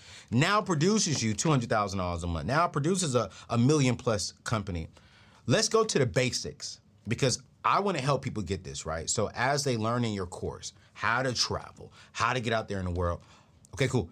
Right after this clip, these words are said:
Let's do that without breaking the budget, but how do they profit from it? Now, do, can you really, I know when I travel sometimes, when people find out that I'm going, they'll give me a discount or even, like, a free, um, room, a night stay, or a free upgrade to a suite because, you know, I got a little, I got a platform.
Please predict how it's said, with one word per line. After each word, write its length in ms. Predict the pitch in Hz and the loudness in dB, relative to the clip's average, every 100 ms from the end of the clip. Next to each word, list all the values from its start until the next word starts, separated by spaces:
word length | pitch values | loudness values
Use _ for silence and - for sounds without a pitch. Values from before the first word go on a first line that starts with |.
| - - | -12 -2
Let's 180 | 123 139 | 0 2
do 140 | 160 | 2
that 180 | 127 107 | 2 2
without 220 | 110 107 | 2 2
breaking 220 | 104 101 | 0 0
the 40 | 95 | 0
budget, 300 | 87 95 90 | 0 0 -2
but 100 | - | -6
how 320 | - 123 147 | -2 0 2
do 120 | 143 | 2
they 140 | 123 104 | 2 0
profit 440 | - 117 110 87 | 0 0 0 -6
from 240 | - 85 | -6 -6
it? 100 | 67 - - | -6 -12 -2
Now, 180 | 123 147 | 2 2
do, 120 | 127 | 2
can 300 | 131 - 165 | -2 2 2
you 160 | 175 226 | 4 4
really, 560 | 107 98 143 101 71 - - - - | 2 2 2 2 -4 -10 -20 -8 0
I 160 | 165 | 2
know 140 | 226 220 | 4 4
when 160 | 165 | 4
I 240 | 117 131 165 | 2 0 0
travel 400 | - 160 160 170 | 2 2 0 -2
sometimes, 480 | 175 165 170 160 | -2 0 0 0
when 80 | 135 | 0
people 240 | 110 143 127 | -2 -4 -2
find 260 | 123 117 | 0 0
out 140 | 113 92 | 0 -2
that 100 | 98 | -2
I'm 180 | 104 | -2
going, 360 | 104 110 113 113 - - | -2 -2 -2 -4 -10 2
they'll 160 | 196 | 4
give 220 | 196 170 135 | 4 2 2
me 100 | 120 | 2
a 60 | |
discount 580 | 90 120 120 - 107 95 | 2 2 2 0 -2 -2
or 40 | |
even, 260 | 117 185 170 | -2 0 2
like, 160 | 110 98 | 0 -2
a 80 | |
free, 560 | 85 - 120 113 101 92 - - - | -8 -6 -2 0 0 -4 -12 -20 -10
um, 240 | 95 90 76 | -4 -4 -4
room, 560 | 92 110 127 107 90 - | 0 2 4 2 -2 -4
a 60 | |
night 300 | 95 107 104 | -2 -2 -4
stay, 340 | - - 110 98 | -6 -4 -2 0
or 140 | 87 | -2
a 40 | |
free 280 | 82 127 120 | -2 0 0
upgrade 460 | 107 113 101 95 90 | -2 -4 -2 -4 -4
to 140 | - | -8
a 40 | 78 | -10
suite 320 | - 143 110 | -6 -2 -2
because, 380 | 131 170 139 123 | -2 -2 -2 -4
you 100 | 269 | -2
know, 140 | 214 | -2
I 160 | 151 147 | 0 -2
got 140 | 127 | -2
a 20 | |
little, 200 | 117 104 - | -2 -4 -6
I 60 | |
got 100 | 113 | -6
a 40 | 98 | -6
platform. 640 | 117 90 - 90 76 - | -6 -8 -8 -10 -10 -12